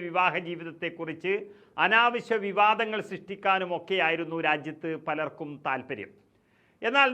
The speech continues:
നരേന്ദ്രമോദിയെപ്പോലെയോ എന്തിനേറെ ഇട്ടാവട്ടത്ത് നിൽക്കുന്ന പിണറായി വിജയനെ പോലെയുമല്ല രാജ്യത്തിൻ്റെ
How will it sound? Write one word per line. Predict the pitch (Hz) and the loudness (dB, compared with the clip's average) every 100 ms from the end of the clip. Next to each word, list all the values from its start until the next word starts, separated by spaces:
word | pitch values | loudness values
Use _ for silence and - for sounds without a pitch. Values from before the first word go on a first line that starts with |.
| 240 | 6
നരേന്ദ്രമോദിയെപ്പോലെയോ | 226 262 277 277 262 240 240 220 202 165 143 131 131 - _ _ _ _ 175 220 | 6 6 6 2 2 0 0 0 0 0 -2 -4 -6 -14 _ _ _ _ 0 0
എന്തിനേറെ | 247 247 240 226 220 - - 185 | 4 4 6 6 4 -2 -8 -8
ഇട്ടാവട്ടത്ത് | 185 - 262 277 269 254 254 | 0 6 6 4 0 -4 -4
നിൽക്കുന്ന | 233 220 226 220 220 | -8 -4 -2 -2 0
പിണറായി | 202 208 233 247 | 0 4 4 4
വിജയനെ | 220 220 220 214 214 | 2 2 2 0 -4
പോലെയുമല്ല | 196 190 190 190 165 170 175 160 - 143 | -4 -2 -2 -2 -4 0 0 0 -2 -2
രാജ്യത്തിൻ്റെ | 147 160 160 160 | 0 -4 -8 -8